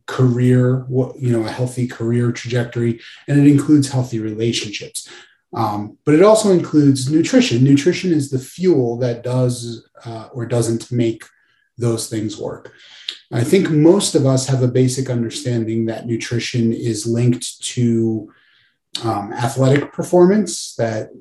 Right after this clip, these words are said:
athletes, uh, pay attention to nutrition. And probably most of us have some, um,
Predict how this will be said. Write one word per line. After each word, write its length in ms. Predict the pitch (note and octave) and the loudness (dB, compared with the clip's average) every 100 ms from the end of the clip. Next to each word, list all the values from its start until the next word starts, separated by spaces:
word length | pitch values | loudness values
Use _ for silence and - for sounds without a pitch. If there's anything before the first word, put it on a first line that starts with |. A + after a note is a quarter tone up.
| - - | -20 -10
athletes, 1000 | B2 C3 D#3+ D#3 D3+ - - - - _ _ _ _ A#2+ | -4 -2 2 0 0 -6 -8 -8 -12 _ _ _ _ -4
uh, 420 | B2 A#2 A#2 - _ | -2 -2 -6 -12 _
pay 180 | - C3+ | 0 2
attention 520 | B2+ C#3+ C3 D3 C#3 | 2 2 2 2 0
to 160 | B2+ C#3 | 0 2
nutrition. 640 | C3+ C#3+ C#3+ F#3 F#3+ - _ _ _ _ _ _ - | 2 2 0 0 -4 -4 _ _ _ _ _ _ -2
And 420 | A#2+ A#2+ B2 B2+ | 0 2 2 0
probably 760 | - C4+ C#4+ A#3 G3+ F3+ - - | 2 2 4 2 2 0 -4 -10
most 380 | D#3 D3 D#3+ - | -2 2 2 2
of 80 | D3+ | -2
us 200 | D3 - | -2 -2
have 240 | C3+ B2+ | -2 -2
some, 600 | - C#3+ C3 C3 C3 B2 _ _ _ _ _ _ _ _ - _ _ _ _ - | -4 0 4 6 4 0 _ _ _ _ _ _ _ _ -20 _ _ _ _ -12
um, 540 | G#2+ G2+ G2 F#2+ G2 | -8 -8 -8 -12 -16